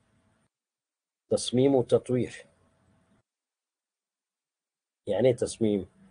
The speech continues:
تكنولوجيا هم عاوزين، هم اللي عاوزين من التكنولوجيا تعمل تصميم وتطوير للإيه؟ للوسائل وتكنولوجيا التعليم.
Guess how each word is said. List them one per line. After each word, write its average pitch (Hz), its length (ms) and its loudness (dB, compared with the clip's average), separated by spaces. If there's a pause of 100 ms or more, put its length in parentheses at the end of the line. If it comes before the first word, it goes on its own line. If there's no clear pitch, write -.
(340)
تكنولوجيا 117 720 4 (400)
هم 127 440 4 (400)
عاوزين، 113 720 0
هم 120 320 2
اللي 95 120 0
عاوزين 104 540 0
من 110 100 4
التكنولوجيا 123 760 0 (640)
تعمل 123 240 8
تصميم 123 760 0
وتطوير 104 760 -4 (880)
للإيه؟ 110 500 2
للوسائل 104 600 2
وتكنولوجيا 98 580 -4
التعليم. - 460 -10